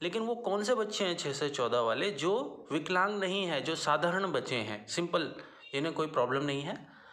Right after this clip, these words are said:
तो वो छः से चौदह तक उनकी एज है, उनको free में शिक्षा दी जाएगी। छः से चौदह यानी, अ, junior level तक की शिक्षा मिल जाती है, आठवीं तक की free education।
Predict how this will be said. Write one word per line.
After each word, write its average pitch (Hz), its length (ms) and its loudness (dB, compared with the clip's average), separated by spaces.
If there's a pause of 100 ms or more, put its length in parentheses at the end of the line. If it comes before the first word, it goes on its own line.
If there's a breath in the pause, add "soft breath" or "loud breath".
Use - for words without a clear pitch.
(200 loud breath)
तो 175 320 -6
वो 202 140 2
छः 143 260 0
से 151 140 -2
चौदह 120 560 0
तक 143 260 0
उनकी 131 460 -6
एज 135 240 -4
है, 165 140 0
उनको 170 200 -2
free 151 280 -2
में - 340 -6
शिक्षा 147 320 -2
दी 117 160 0
जाएगी। 104 340 0
छः 139 200 0
से 160 120 -2
चौदह 156 260 0
यानी, 160 240 0
अ, - 640 -4
junior 156 380 0
level 120 300 2
तक 117 180 -2
की 151 100 -6
शिक्षा 156 340 -2
मिल 113 180 -2
जाती 98 300 -4
है, 110 60 0
आठवीं 107 340 -4
तक 104 220 -6
की 101 80 -10
free 143 280 -4
education। 110 520 -8